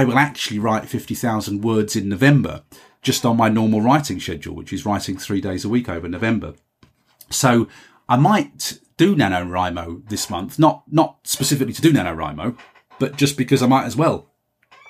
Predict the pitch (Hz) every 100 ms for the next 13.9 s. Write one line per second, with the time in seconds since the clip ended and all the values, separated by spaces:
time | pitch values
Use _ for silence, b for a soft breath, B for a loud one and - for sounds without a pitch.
0 | - 104 120 113 117 110 123 139 123 101
1 | 104 87 85 101 113 143 117 110 - 117
2 | 104 110 98 95 101 113 101 82 92 110
3 | 107 101 104 107 110 101 104 123 143 -
4 | 92 87 87 123 117 B B B - 123
5 | 151 170 147 151 139 - 120 104 - 117
6 | - 87 82 b b 110 101 98 95 92
7 | 85 85 - 85 82 - b b b b
8 | 113 110 107 107 - - - - 147 156
9 | 143 123 - 113 175 135 104 127 160 139
10 | 127 147 151 135 131 135 165 175 143 147
11 | 120 127 160 135 107 95 101 139 104 98
12 | b b b 160 156 135 127 - - 123
13 | 117 139 123 117 139 139 87 78